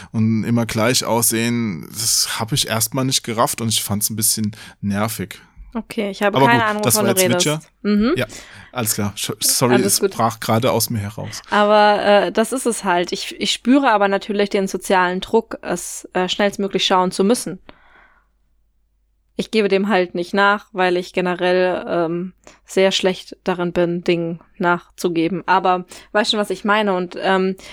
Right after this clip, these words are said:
Speaker 2: ich hab tatsächlich
Speaker 1: Ach, du bist auch so ein Widerspruchstyp?
Speaker 2: Nee, gar nicht.
Speaker 1: Also wenn,
Speaker 2: Ich bin
Speaker 1: wenn
Speaker 2: kein
Speaker 1: jemand sagt,
Speaker 2: Widerspruchstyp.
Speaker 1: „Hey“, <laughs>
Speaker 2: Also ich bin
Speaker 1: Nein?
Speaker 2: nicht so, dass ich sage, „Oh mein Gott, alle hypen das so, also muss es scheiße sein“, das nicht.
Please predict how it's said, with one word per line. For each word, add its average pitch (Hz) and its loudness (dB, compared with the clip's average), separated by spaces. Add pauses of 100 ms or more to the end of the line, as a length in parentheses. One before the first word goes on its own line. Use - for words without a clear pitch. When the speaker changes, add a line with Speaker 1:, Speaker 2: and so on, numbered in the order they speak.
Speaker 2:
ich - -6
hab 208 -2
tatsächlich 208 2
Speaker 1:
Ach, 233 6
du - -2
bist 175 4
auch 151 0
so 196 0
ein 160 0
Widerspruchstyp? 170 0 (240)
Speaker 2:
Nee, 233 0
gar 220 2
nicht. 240 0
Speaker 1:
Also 139 4
wenn, 143 0 (160)
Speaker 2:
Ich - -6
bin 262 2
Speaker 1:
wenn 247 2
Speaker 2:
kein 180 4
Speaker 1:
jemand 190 4
sagt, 135 2
Speaker 2:
Widerspruchstyp. 165 0 (380)
Speaker 1:
„Hey“, 151 0 (140)
<laughs> - -18
Speaker 2:
Also 233 0
ich 247 -6
bin 247 2
Speaker 1:
Nein? 240 4
Speaker 2:
nicht 294 2
so, 285 2
dass 254 2
ich 240 0
sage, 226 2 (200)
„Oh 226 0
mein 226 4
Gott, 214 2
alle 202 2
hypen 226 0
das 196 -6
so, 202 2
also 196 2
muss 208 0
es 208 -2
scheiße 202 -2
sein“, 190 0
das 190 -4
nicht. 254 -2